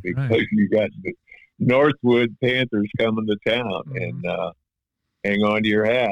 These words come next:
Speaker 2: Oh, yeah. I
Speaker 1: Because
Speaker 2: mean,
Speaker 1: if,
Speaker 2: it
Speaker 1: if Warsaw could beat, beat Northwood, uh, boy, that's a big leg up for
Speaker 2: Yeah.
Speaker 1: them. Uh,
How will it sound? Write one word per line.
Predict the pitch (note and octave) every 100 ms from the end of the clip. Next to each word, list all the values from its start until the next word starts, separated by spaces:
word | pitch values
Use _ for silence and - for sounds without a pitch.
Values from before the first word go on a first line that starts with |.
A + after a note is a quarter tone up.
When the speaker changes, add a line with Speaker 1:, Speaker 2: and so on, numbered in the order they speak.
| -
Speaker 2:
Oh, | D#3+ D#3+ B2
yeah. | C#3 C3+
I | A2
Speaker 1:
Because |
Speaker 2:
mean, | B2 G2+ A2+
Speaker 1:
if, | B2
Speaker 2:
it | C#3+ G2
Speaker 1:
if | - -
Warsaw | G#2+ C3 C3+ C3 B2+ B2+
could | G#2+
beat, | B2 B2+ - _ _ _ _ _ _ -
beat | C3+ B2
Northwood, | B2+ D3+ - A#2 A2+ G#2+ G2+
uh, | G#2+ G#2+
boy, | G#2 A#2 A#2
that's | A#2+ -
a |
big | G#2 A#2+ A#2
leg | A#2 C3+ B2
up | F#2+ -
for | -
Speaker 2:
Yeah. | C3 A#2+
Speaker 1:
them. | F#2+ F#2 F#2
Uh, | F#2 F#2 F#2